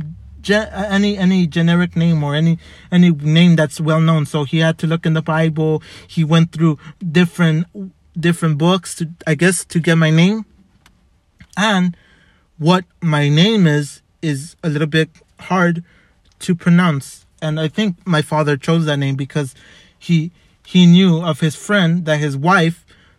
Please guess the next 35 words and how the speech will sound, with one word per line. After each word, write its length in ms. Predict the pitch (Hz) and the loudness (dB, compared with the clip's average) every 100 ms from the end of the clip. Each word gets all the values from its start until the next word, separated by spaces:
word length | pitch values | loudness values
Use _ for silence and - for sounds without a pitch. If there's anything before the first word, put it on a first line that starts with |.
| - | -6
wanted 340 | 156 165 160 | 0 4 4
a 60 | 151 | 2
random 420 | 135 160 160 151 | 2 2 2 2
name, 320 | 151 156 143 | 2 0 0
also 540 | 160 180 202 - 147 165 | -4 -4 -4 -4 -4 -2
a 140 | 180 | -2
weird 260 | 147 156 151 | -2 -2 0
name. 360 | 165 190 165 | 0 0 -2
So 140 | 160 156 | -2 -6
it 80 | 139 | -6
could 120 | 143 | -4
be 100 | 147 | -2
like, 300 | 147 135 - _ _ _ _ _ _ _ - - | -2 -6 -16 _ _ _ _ _ _ _ -20 -14
uh, 100 | 185 - | -12 -2
I 120 | 170 | -2
guess, 280 | 139 185 175 | 2 0 0
a 60 | 175 | -4
competition 800 | - 165 - 139 196 175 180 160 | -2 -4 -4 -4 -4 -2 -2 -2
between 360 | 156 170 160 | -2 0 2
us 320 | 185 196 - - | 2 -2 -6 -12
to 160 | 170 - | -10 -8
be 120 | - 165 | 0 0
like, 280 | 147 135 _ _ _ | 0 -4 _ _ _
"Look, 240 | 185 170 _ - | -4 -4 _ -2
my 180 | 165 185 | 2 4
name 200 | 185 175 | 4 2
is 140 | 160 | 2
more 160 | 165 165 | 2 2
weirder 280 | 170 170 156 | 2 2 2
than 180 | 156 | 2
yours." 520 | 160 220 143 - - _ _ _ - - | 2 2 0 -6 -14 _ _ _ -12 -4
Because 280 | 170 170 | 2 2
some 160 | 180 180 | 2 0
people's 340 | 185 175 170 | 0 -2 0
names, 340 | 165 170 170 | 4 4 2